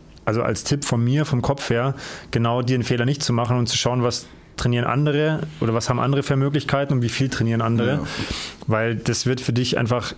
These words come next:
Speaker 1: klar, in Phasen schon mal, aber über die gesamte Zeit einfach ja gar nicht möglich sein. Und da würde ich halt wirklich dir den Tipp geben, dass du da einfach versuchst, dich gar nicht da reinziehen zu lassen, weil wir ja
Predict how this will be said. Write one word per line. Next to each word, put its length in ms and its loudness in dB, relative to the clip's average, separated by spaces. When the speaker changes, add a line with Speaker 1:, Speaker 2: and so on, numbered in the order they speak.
Speaker 1:
klar, 180 2
in 80 -2
Phasen 380 0
schon 180 0
mal, 260 2
aber 220 0
über 140 0
die 100 0
gesamte 360 0
Zeit 220 0
einfach 240 0
ja 140 0
gar 160 0
nicht 160 0
möglich 300 0
sein. 260 0
Und 140 0
da 100 2
würde 160 0
ich 80 -2
halt 140 2
wirklich 240 -2
dir 180 0
den 120 2
Tipp 200 -4
geben, 160 0
dass 140 0
du 80 0
da 100 2
einfach 240 0
versuchst, 560 0
dich 140 -2
gar 100 2
nicht 160 0
da 60 2
reinziehen 360 0
zu 120 0
lassen, 340 0
weil 160 2
wir 140 2
ja 180 0